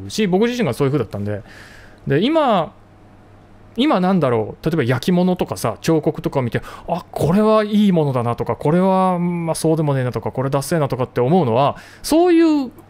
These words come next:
そういうこう素振りですよ。ロー現像とかも含めた素振りの果てにう-、芽生えてきてるところだから、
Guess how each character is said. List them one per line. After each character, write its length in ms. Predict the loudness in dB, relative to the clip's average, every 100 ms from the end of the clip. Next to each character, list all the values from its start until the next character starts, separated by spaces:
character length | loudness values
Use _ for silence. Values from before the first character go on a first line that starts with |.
| -20 -20
そ 280 | -6 -2 0
う 60 | 0
い 60 |
う 160 | 0 -4
こ 440 | 0 2 4 4
う 40 | 2
素 160 | 0
振 80 | 0
り 60 | 0
で 60 |
す 80 | 0
よ。 60 | 2
ロ 140 | 2
ー 120 | 2
現 80 | 2
像 140 | 0 0
と 100 | -2
か 80 |
も 120 | -2 -2
含 180 | -2
め 60 | -2
た 80 | -2
素 160 | 0
振 100 | 0
り 60 | 0
の 80 | 0
果 160 | -2
て 100 | -2
に 260 | 0 0 0
う-、 220 | 0 -2 0
芽 120 | 2
生 180 | 4 2
え 40 |
て 120 | 0 -4
き 60 |
て 60 | -4
る 100 | -2
と 120 | -2
こ 100 | -2
ろ 60 | -2
だ 80 |
か 80 | -2
ら、 280 | 0 0